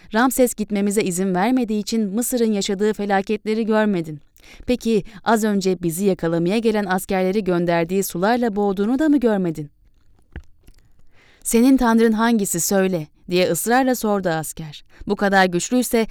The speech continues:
benim de tanrım olmasını isterim." "Önce kendi tanrılarından vazgeç." "Neden? O öteki tanrılara düşman mı?"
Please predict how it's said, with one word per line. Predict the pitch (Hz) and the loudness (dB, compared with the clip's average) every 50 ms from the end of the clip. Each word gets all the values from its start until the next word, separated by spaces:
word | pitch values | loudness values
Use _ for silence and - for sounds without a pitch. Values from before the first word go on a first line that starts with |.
| - - - | -6 -6 -2
benim | - 208 226 262 269 254 | 0 2 4 6 6 6
de | 285 | 4
tanrım | 262 - 226 208 202 190 190 185 | 4 2 2 0 2 2 0 0
olmasını | 170 165 165 165 160 - - 165 156 | 0 0 0 -2 -2 -2 -2 -2 -2
isterim." | 160 156 - - 160 156 147 - _ _ _ _ _ _ _ _ _ _ _ _ _ _ _ _ - | -4 -4 -6 -6 -6 -6 -8 -12 _ _ _ _ _ _ _ _ _ _ _ _ _ _ _ _ -6
"Önce | - 220 247 240 226 240 233 | -2 0 2 2 2 2 2
kendi | - 220 214 220 220 | 2 2 2 2 0
tanrılarından | 220 - 214 202 196 190 190 190 196 190 185 185 180 180 175 170 170 160 | 0 -2 -2 -2 0 0 2 2 2 2 2 2 2 2 0 0 0 -2
vazgeç." | 160 156 151 - - 156 156 - - - _ _ _ _ _ _ _ _ _ _ _ _ _ _ - | -4 -6 -8 -10 -12 -14 -12 -14 -16 -16 _ _ _ _ _ _ _ _ _ _ _ _ _ _ -4
"Neden? | 180 175 170 170 175 220 240 - _ - - 214 - | -2 -2 -2 -2 -2 -4 -6 -8 _ -20 -20 -4 0
O | - 214 - - | 2 2 2 2
öteki | 185 - 196 185 190 254 | 0 0 0 -2 -2 -2
tanrılara | - 247 226 226 220 220 220 220 214 214 208 | -2 0 0 0 0 2 2 2 2 0 0
düşman | 185 175 - - 190 233 302 | 0 -2 -2 -2 0 0 2
mı?" | 330 277 190 156 | 2 0 0 -2